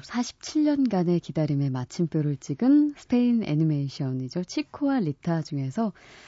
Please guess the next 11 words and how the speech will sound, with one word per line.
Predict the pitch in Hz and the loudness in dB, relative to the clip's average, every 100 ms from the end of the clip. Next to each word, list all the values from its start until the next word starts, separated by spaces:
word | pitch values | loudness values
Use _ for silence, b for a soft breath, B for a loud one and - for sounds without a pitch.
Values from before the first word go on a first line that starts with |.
| B | B
스페인 | - 285 254 | 0 2 2
플라멩코 | 294 349 320 254 170 160 | 2 2 4 2 0 0
가수예요. | 143 135 143 127 123 127 170 160 | -2 -4 -4 -2 -2 -4 -4 -4
에스트레야 | 156 156 - - 190 175 | -6 -8 -6 -2 0 0
모렌테의 | 143 135 139 131 - 147 233 | 0 0 -2 -4 -4 0 0
릴리 | 180 143 170 165 139 120 117 | 0 0 0 0 -2 -2 -4
들으셨어요. | - 143 143 - 135 139 131 _ B B B B B B B B B B B B B | -8 -12 -12 -12 -14 -14 -18 _ B B B B B B B B B B B B B
이렇게 | - 240 254 - 269 262 | 2 4 4 2 4 4
행복한 | 359 359 392 - 311 | 2 0 0 4 4
재회도 | 262 180 160 196 185 | 4 2 2 0 2
있지만 | 170 131 - 131 135 180 147 117 113 | 0 -2 -6 -4 0 2 2 -2 -8